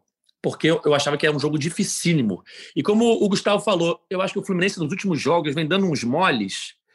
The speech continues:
é, parece que tá perto de, de ter um resultado ruim, um resultado que, naquele jogo que tem que ganhar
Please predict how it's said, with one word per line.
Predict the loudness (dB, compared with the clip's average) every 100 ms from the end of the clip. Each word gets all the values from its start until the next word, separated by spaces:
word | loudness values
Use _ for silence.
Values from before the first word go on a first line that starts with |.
| _ _ _
é, | -6 -2
parece | 0 2 2 0
que | -4
tá | 0 -2
perto | -2 _ 0 0 -4 -12
de, | -6 -4 -6
de | -6 -2 -2 -4 _
ter | 0
um | 2
resultado | 2 0 0 0 0
ruim, | 0 2 2
um | 0
resultado | 0 0 0 -2
que, | -2 -4 -4 _ _
naquele | -6 0 2
jogo | 2 2
que | 0
tem | 0 0
que | 2
ganhar | 2 4 2 0